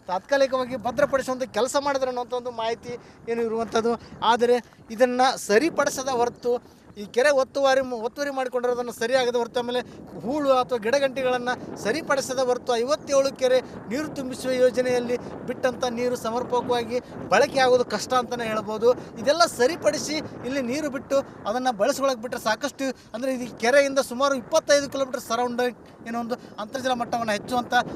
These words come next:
ಒಂದು ಸಾಮರ್ಥ್ಯ ಈ ಕೆರೆಗಿರುವಂಥದ್ದು. ಒಟ್ಟಾರೆಯಾಗಿ ಏನು ಈ ಕೆರೆಯ ದುಸ್ಥಿತಿ ಮುಂದೆ ಈ ಭಾಗದ ಜನರಿಗೆ ತೊಂದರೆ ಆಗದಂತೆ ಇರಲಿ ಅನ್ನೋದೇ ನಮ್ಮ ಆಶಯ.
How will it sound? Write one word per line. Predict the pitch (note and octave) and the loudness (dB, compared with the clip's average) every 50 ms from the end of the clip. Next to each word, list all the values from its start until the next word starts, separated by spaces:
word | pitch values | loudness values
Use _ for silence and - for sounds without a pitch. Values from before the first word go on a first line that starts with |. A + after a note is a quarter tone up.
| - - G#3 | -12 -10 -10
ಒಂದು | A#3 A#3+ | -10 -6
ಸಾಮರ್ಥ್ಯ | - A3+ G#3+ A3+ C4+ C4+ - C4 | -4 -4 -2 -2 -2 0 0 -2
ಈ | B3+ | -2
ಕೆರೆಗಿರುವಂಥದ್ದು. | - - A3 A3+ A#3+ A3+ A3+ A3+ A3+ A3 G#3+ - - A3 G#3 B3+ B3+ - - - - - | 0 -2 0 0 0 -2 -4 -8 -8 -8 -8 -6 -6 -2 0 0 0 -2 -4 -14 -8 -6
ಒಟ್ಟಾರೆಯಾಗಿ | A#3+ C4 - D#4+ D#4 C#4+ C#4+ C#4 C4+ C4 B3+ C4 | -6 -2 2 4 4 6 6 6 6 4 2 -2
ಏನು | B3+ C4 B3+ - - - - A#3 | 0 0 -2 -4 -8 -16 -12 -12
ಈ | A3+ | -6
ಕೆರೆಯ | - - A#3+ D4 D#4 D4+ C#4+ | 2 4 8 10 10 10 8
ದುಸ್ಥಿತಿ | - C#4 B3+ - - C#4 - - C#4 C4+ B3 - - - - G3+ | 6 2 -6 -4 -4 -6 -4 -4 -4 -6 -6 -8 -14 -18 -12 -10
ಮುಂದೆ | A#3 B3+ B3+ C4+ C4 B3+ | -8 -4 -4 -4 -4 -4
ಈ | |
ಭಾಗದ | A3+ F#3 G#3+ B3+ C4 C4+ A#3+ | -2 0 0 2 2 2 0
ಜನರಿಗೆ | G#3+ A#3 A#3+ A#3+ B3 | 0 -2 -2 -2 -6
ತೊಂದರೆ | - - G#3+ C4+ E4+ D#4 | -6 -4 -4 -2 2 6
ಆಗದಂತೆ | D4 C#4 B3+ C4 C4+ C4 - C4 | 6 6 6 4 -2 -2 0 0
ಇರಲಿ | B3 B3 B3 | 0 0 0
ಅನ್ನೋದೇ | A#3+ A#3 A#3+ A#3 B3+ | -2 -2 0 0 0
ನಮ್ಮ | B3 A#3 A3+ A3+ | -2 -2 -2 -2
ಆಶಯ. | A#3 A#3 A3 - A#3 A3+ | -2 -4 -4 -4 -4 0